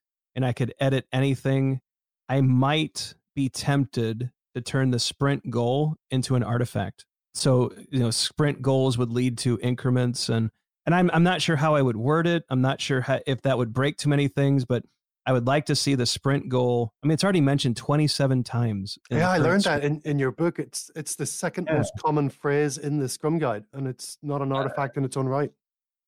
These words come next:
Speaker 1: I know, and so it's amazing to me that people skip it. And so I would be tempted to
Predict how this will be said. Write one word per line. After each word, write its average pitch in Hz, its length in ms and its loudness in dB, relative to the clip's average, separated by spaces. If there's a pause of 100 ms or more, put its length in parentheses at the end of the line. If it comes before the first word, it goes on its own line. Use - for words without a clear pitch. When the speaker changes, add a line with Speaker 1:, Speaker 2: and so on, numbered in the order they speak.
(160)
Speaker 1:
I 156 60 2
know, 165 260 4
and 139 120 2
so 160 120 2
it's 151 140 0
amazing 143 460 2
to 131 180 -2
me 131 140 0
that 120 180 -6
people 139 340 -4
skip - 460 -6
it. 104 300 -6
And 123 120 -2
so 135 140 2
I 135 220 2
would 185 120 2
be 151 120 2
tempted 135 580 -2 (120)
to 135 260 0